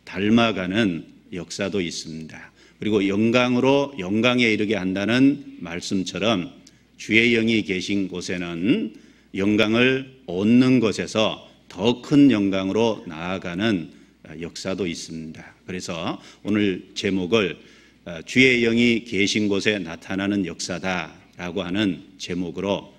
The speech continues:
잡아봤습니다. 어, 주의 영이 계신 곳에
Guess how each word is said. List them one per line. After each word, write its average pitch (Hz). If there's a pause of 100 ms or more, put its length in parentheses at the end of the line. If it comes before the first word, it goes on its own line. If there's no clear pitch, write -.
(160)
잡아봤습니다. 82 (1800)
어, 78 (1080)
주의 127 (220)
영이 117
계신 107
곳에 95